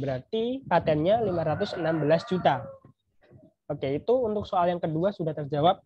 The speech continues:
excess value-nya lima ratus tujuh puluh dan patennya lima ratus enam belas. Selanjutnya soal yang ketiga, yaitu soal, eh, untuk membuat jurnal penerimaan dividen.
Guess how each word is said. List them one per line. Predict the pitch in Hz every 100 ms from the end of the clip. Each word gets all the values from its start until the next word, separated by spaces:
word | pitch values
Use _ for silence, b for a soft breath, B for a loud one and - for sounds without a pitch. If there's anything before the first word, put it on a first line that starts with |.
| 180
excess | - 170
value-nya | 170 156 156 185
lima | 175 147
ratus | 143 - 151
tujuh | 147
puluh | 135 143 220 170
dan | 208 262
patennya | - - 139 147
lima | 175 147
ratus | 135 - -
enam | 139
belas. | 131 147 120 - - _ - - - - - - _ - _ _ _ _ b b b _ -
Selanjutnya | 196 196 247 247
soal | 214 202
yang | 208
ketiga, | 208 202 180 233 202
yaitu | 170 170
soal, | 202 175 151 208 214 _ _ _ - - 190
eh, | 170 180
untuk | 180 190 220
membuat | 220 185 180 202
jurnal | 180 165 185
penerimaan | 180 160 160 160
dividen. | 170 156 160 160 131